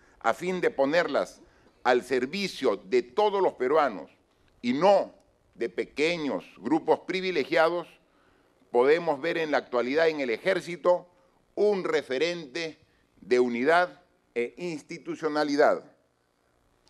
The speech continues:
El ejército tiene deberes y valores morales que constituyen los pilares fundamentales que sustentan su organización, su práctica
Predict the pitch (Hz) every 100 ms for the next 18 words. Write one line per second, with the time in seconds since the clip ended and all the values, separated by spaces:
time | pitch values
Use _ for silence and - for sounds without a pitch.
0 | _ _ _ _ - 117 107 175 175 156
1 | 135 123 160 165 143 127 180 180 131 135
2 | 117 165 170 127 113 131 185 202 202 -
3 | _ _ _ _ _ _ 135 - 135 120
4 | 123 107 220 220 170 110 110 - 117 151
5 | 165 147 - 139 120 113 110 107 101 180
6 | 185 180 - - _ _ _ _ 117 117
7 | 113 - 180 175 175 170 156 _ _ _
8 | _ _ - 160 185 180 170 160 143 143
9 | - 170 113 71 _ _ _ _ _ _
10 | - 135 190 185 175 107 - 73 -